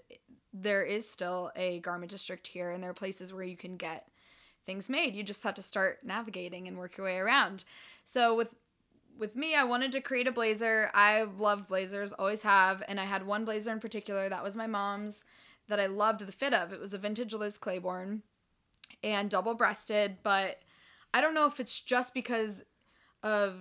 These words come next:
my mom is, is a few inches shorter than I am, so it just fit me in a totally different way than any blazer that I found if I were just to shop off the rack in my size. And so I just,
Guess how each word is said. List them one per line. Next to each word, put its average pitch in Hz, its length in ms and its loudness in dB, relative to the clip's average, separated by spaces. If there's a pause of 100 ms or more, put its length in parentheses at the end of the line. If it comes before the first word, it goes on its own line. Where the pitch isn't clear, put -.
(540)
my 208 200 2
mom 208 280 4
is, 196 360 -6
is 190 240 -6
a - 20 -20
few 285 180 0
inches 285 240 0
shorter 226 280 2
than 214 120 0
I 190 180 4
am, 208 360 2
so 196 420 2
it 202 120 -2
just - 280 -6
fit 240 160 2
me 247 320 0
in 220 200 -6
a 190 100 -4 (160)
totally 240 320 -2
different 202 280 -6
way 180 180 -4
than 190 160 -6
any 196 160 -6
blazer 190 320 -8
that 190 120 -4
I 180 120 -4
found 175 260 -8
if 180 80 -12
I 180 100 -6
were 180 80 -6
just 180 280 -12
to 196 80 -12
shop 175 280 -4
off 196 140 -8
the 196 80 -8
rack 180 260 -6
in 190 80 -8
my 175 140 -10
size. 180 560 -8 (640)
And 202 640 0
so - 200 -4
I 208 140 4
just, 208 180 -10